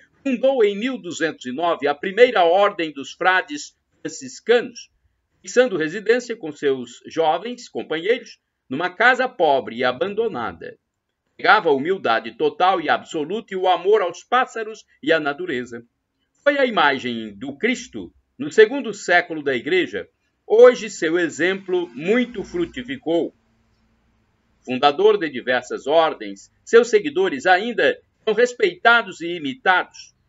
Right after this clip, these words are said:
Franciscanos, capuchinhos, conventuais,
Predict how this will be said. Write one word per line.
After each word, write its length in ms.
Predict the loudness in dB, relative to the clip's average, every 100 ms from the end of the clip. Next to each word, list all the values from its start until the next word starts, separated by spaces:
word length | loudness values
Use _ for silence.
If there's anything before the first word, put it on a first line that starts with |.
| _ -8
Franciscanos, 1000 | -4 -4 -8 -10 2 4 4 2 -6
capuchinhos, 840 | -2 -2 -2 -10 -6 -4 -2 -4 -6
conventuais, 1080 | -4 -2 -2 -6 -4 2 4 4 -2 -12